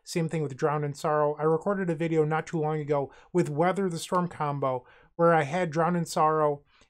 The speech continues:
and Weather the Storm, plus, you know, large creatures in the sideboard, and that crushed mono red the whole league.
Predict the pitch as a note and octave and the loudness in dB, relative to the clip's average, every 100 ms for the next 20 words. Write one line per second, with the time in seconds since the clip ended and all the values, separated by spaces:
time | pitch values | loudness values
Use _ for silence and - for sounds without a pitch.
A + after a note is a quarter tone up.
0 | - E3+ D#3+ D#3+ D#3+ C#3 E3 E3+ E3 D#3 | -10 -2 0 0 -2 0 0 0 -2 -4
1 | - - D#3 D3+ D3+ - _ F3 D#3+ D#3 | -4 -2 -2 -2 -4 -8 _ 0 0 0
2 | - E3+ D3+ C#3+ C3+ E3+ E3 - F3+ F3 | -10 -8 -6 -4 0 0 0 -2 -4 -2
3 | D#3+ C#3+ D3+ C#3+ F#3+ F3+ D3 D3+ D3 C#3+ | -4 -4 -4 -4 -2 -2 0 0 0 -2
4 | F#3 G3+ _ - _ - - F#3 F#3+ - | -4 -6 _ -20 _ -8 0 0 0 -6
5 | D3+ D3+ D3 C#3 C#3 B2 D3 C3+ C3 A#2 | -4 -2 -2 -2 -4 -4 -4 -6 -8 -10